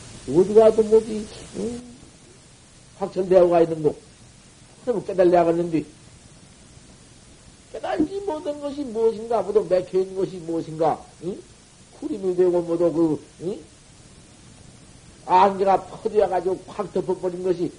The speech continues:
그것이 뭐지? 모두 중생 속에 이제 망상 아닌가? 망상은 없으면 그만인데. 에빠져라. 그런 것들을 찾아 곧 그가 있건만은 못, 못하네. 아이고,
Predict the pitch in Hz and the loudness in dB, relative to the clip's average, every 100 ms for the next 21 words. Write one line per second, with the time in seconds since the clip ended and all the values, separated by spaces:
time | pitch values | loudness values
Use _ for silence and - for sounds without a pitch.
0 | - 202 233 233 226 226 226 214 214 214 | -20 -12 -12 -12 -6 -6 -4 -10 -6 -8
1 | - 156 147 165 160 143 143 143 139 143 | -8 -14 -10 -10 -12 -12 -8 -6 -6 -6
2 | 127 120 123 123 127 147 156 - - - | -8 -10 -14 -14 -14 -6 -6 -6 -20 -20
3 | - 143 165 165 185 202 226 240 233 233 | -6 -4 -4 -4 -6 -4 -4 -2 -4 -8
4 | 247 269 285 302 320 - - - - - | -16 -12 -14 -14 -12 -14 -14 -20 -20 -20
5 | - - - - - - - - - - | -20 -20 -20 -20 -20 -20 -20 -20 -20 -20
6 | - - - - - - - - - - | -20 -20 -20 -20 -20 -20 -20 -20 -20 -20
7 | - - - - - - - - - - | -20 -20 -20 -20 -20 -20 -20 -20 -20 -20
8 | - - - - - - - - - - | -20 -20 -20 -20 -20 -4 -4 -4 -20 -20
9 | 87 92 - - 87 87 73 - - - | -16 -16 -16 -20 -20 -20 -20 -20 -20 -20
10 | 165 226 247 - 120 123 - 156 - - | -16 -16 -18 -14 -12 -12 -12 -14 -14 -6
11 | 180 - - - - - 170 175 170 185 | -6 -6 -20 -20 -12 -6 0 0 0 -2
12 | 165 156 147 147 151 151 151 151 151 156 | 0 0 0 2 2 4 4 6 4 2
13 | 147 - - 180 190 135 101 | -4 -18 -10 -2 -2 -2 -12